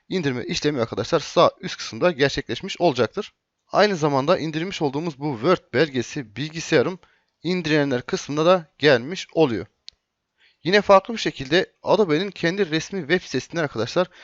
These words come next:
P D F dönüştürme işlemlerini yapabilirsiniz. Bunun için Google arama kısmında arkadaşlar Adobe P D F dönüştürücü yazıyoruz.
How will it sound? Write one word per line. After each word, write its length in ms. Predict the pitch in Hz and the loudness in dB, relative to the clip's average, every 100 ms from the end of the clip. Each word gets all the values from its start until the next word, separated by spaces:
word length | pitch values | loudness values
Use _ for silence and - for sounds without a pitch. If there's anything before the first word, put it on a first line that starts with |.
| - _ | -20 _
P 160 | - 196 | -8 -2
D 140 | 156 | 0
F 100 | 143 | 0
dönüştürme 400 | 175 165 - 123 | -2 -6 -6 -8
işlemlerini 600 | - - 120 107 107 175 - | -6 -4 -4 -4 -6 -8 -8
yapabilirsiniz. 720 | 135 - 151 123 - - - - _ _ _ - | -6 -2 -4 -4 -12 -14 -16 -18 _ _ _ -2
Bunun 180 | 220 | 0
için 280 | 196 190 208 _ _ _ | 0 -2 -4 _ _ _
Google 340 | 185 175 185 - | 4 4 2 4
arama 280 | 185 147 | 4 4
kısmında 360 | 147 208 - 160 | 0 -6 -4 -2
arkadaşlar 500 | 117 107 98 156 175 _ _ - | 0 0 0 0 -2 _ _ 0
Adobe 440 | 160 196 143 170 180 _ _ _ | 4 4 4 2 0 _ _ _
P 220 | - 151 147 | -6 -4 -2
D 140 | 120 | -2
F 120 | 120 | -2
dönüştürücü 540 | 180 165 - 107 110 143 | -2 -4 -4 -10 -4 -2
yazıyoruz. 460 | 104 - - - | -2 -6 -16 -18